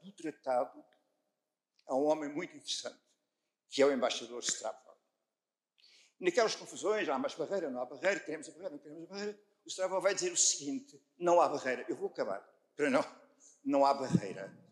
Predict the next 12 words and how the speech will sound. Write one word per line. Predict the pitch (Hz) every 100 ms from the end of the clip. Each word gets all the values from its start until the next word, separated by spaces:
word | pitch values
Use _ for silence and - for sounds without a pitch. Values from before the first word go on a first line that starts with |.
| _ _ _
O | 185 185
que | - 160 156
há | 151 170 - - - -
é | 131
vocês | 139 143 143
vão | 127 139
definir, | - - 151 151 - _ _ _ _ _
vão | - 156
definir | 147 - 143 143 139
as | 123
vossas | 151 139 160 -
posições | - - - 123 -